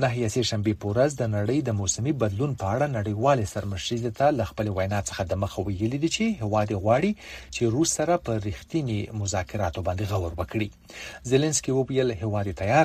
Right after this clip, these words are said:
دی چې له ماسکو سره خبرې وکړي، که چیرې د هغوی پولې بیرته خپل ځای ته راوړل شي، د روسانو د یرغل قربانیانو ته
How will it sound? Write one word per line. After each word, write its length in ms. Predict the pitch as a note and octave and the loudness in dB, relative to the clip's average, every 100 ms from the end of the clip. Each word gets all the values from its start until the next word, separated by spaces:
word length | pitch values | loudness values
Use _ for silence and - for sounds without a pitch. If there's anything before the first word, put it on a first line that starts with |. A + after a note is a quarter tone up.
| A#2+ | 4
دی 60 | |
چې 100 | G2 G2 | -4 -4
له 40 | F#2 | -2
ماسکو 280 | F#2 - F#2 | -4 -2 -4
سره 160 | G2 F2+ | -4 -6
خبرې 240 | F2+ G#2 F#2+ | -8 -8 -8
وکړي، 300 | F#2 - G2 | -10 -10 -8
که 60 | A2+ | -2
چیرې 260 | - F3+ D#3 C#3+ | 4 6 6 4
د 20 | A2+ | 2
هغوی 260 | F#2+ F#2+ F#2 - | 2 0 -4 -4
پولې 220 | A#2+ G#2 F2+ | -4 -4 -4
بیرته 520 | G#2 F#2 F2 - - | -4 -4 -4 -6 -12
خپل 260 | - G2+ F2+ - A#2+ A2+ | -4 -4 -4 -10 -6 2
ځای 140 | B2 G#2 | 4 4
ته 100 | F2+ | 0
راوړل 260 | E2 E2 F2+ - | -2 -2 -2 -2
شي، 120 | G#2+ - - - - | -4 -8 -20 -12 0
د 140 | C#3 | 2
روسانو 380 | D3 E3+ D#3 B2 | 4 4 4 4
د 80 | B2 | 2
یرغل 360 | A2 G#2+ B2 G2 E2 - - | 2 4 4 4 0 -6 -4
قربانیانو 520 | A2+ F#2+ F#2+ G2+ | -2 0 -2 -2
ته 60 | F#2+ | -4